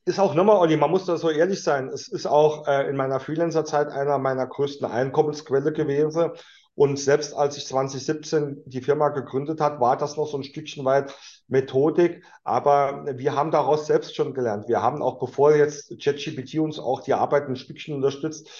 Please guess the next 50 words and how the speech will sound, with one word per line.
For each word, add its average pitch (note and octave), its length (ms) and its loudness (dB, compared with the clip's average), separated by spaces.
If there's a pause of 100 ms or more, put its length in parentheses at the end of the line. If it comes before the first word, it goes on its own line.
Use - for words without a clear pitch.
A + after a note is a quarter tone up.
(240)
schon C3+ 180 -2
sehr, C#3+ 200 8
sehr D3+ 180 6
oft D3+ 160 2
mit C#3+ 160 -6
Prozessprototype, C3+ 1200 0
ähm, A#2+ 400 2
äh, A2+ 240 -4
gearbeitet, C3 760 2
wo B2+ 120 4
wir B2+ 120 2
dann B2 200 -2
in B2+ 120 -8
den B2 120 -6
jeweiligen B2+ 500 0
Bereichen A#2 360 0
gesagt B2 240 -2
haben, C3+ 240 0
also A#2 220 -2
ich A2 120 -6
mache B2+ 180 0
immer C#3+ 140 0
der C3 140 0
Klassiker, B2 540 0 (380)
Mensch, D3+ 200 0
in D3 80 -4
der C#3+ 80 8
Buchhaltung, C3+ 560 -2
da A#2+ 80 2
brauchst C#3+ 380 2
du F3+ 60 2
nicht D#3 120 4
mehr D3 100 2
großartig C#3+ 520 0
zu C#3+ 100 -8
überlegen, B2+ 540 2
was C3 160 -2
gemacht B2+ 360 -4
werden D3 220 4
muss. D#3 160 0
Das C3 140 -4
ist C3 140 -10
erstens C#3+ 440 -4
von C#3 220 0
außen D3+ 400 4
schon C3+ 160 -4
sehr, C#3 160 4
sehr C#3+ 120 2
stark C3 300 -2
reguliert. C#3 580 0